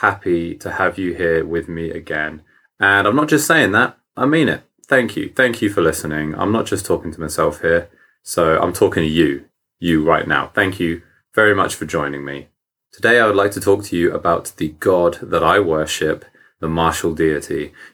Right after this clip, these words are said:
If you are already an individual of faith, if you have your own beliefs and your own system that you follow, then that's fantastic. But if, like me, you are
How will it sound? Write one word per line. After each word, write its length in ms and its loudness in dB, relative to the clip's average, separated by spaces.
If 180 0
you 280 6
are 200 4
already 840 2
an 100 -6
individual 800 -6
of 220 -8
faith, 520 0
if 220 -2
you 140 4
have 260 0
your 240 4
own 160 2
beliefs 600 2
and 600 2
your 340 4
own 680 0
system 640 -2
that 140 -2
you 160 -6
follow, 420 0
then 240 -4
that's 280 0
fantastic. 720 -2
But 280 0
if, 340 2
like 400 2
me, 460 0
you 260 2
are 460 4